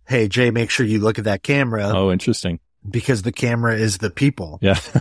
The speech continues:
Speaker 1: And I just remember that being such an interesting concept to me, because we were recording the sermon. The people that were gonna watch it weren't even really watching it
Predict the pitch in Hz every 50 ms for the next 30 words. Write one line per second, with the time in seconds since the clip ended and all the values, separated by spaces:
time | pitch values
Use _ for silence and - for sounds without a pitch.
0 | - - 131 - _ - 143 - _ _ _ - 156 139 151 170 170 208 - -
1 | 208 208 214 208 202 185 170 165 156 139 156 165 147 - 170 151 - 160 143 147
2 | 151 - - 147 - - 151 135 127 123 - 175 196 202 - - 131 107 - -
3 | 127 120 117 117 110 117 110 - 139 123 120 110 - - - _ _ _ _ _
4 | _ _ - 127 139 143 131 135 127 117 120 - - - 196 208 214 180 151 127
5 | 117 104 107 - - 131 117 110 107 107 107 104 101 101 101 104 - - 151 160
6 | 143 156 135 117 110 110 101 110 113 107 113 117 104 113 107 104 101 107 117 127
7 | 131 - - 117 101 95 107 110 113 113 113 113 101 113 104 101 104 104 98 95
8 | 95 98 104 110 113 - - 101 98 98 90 -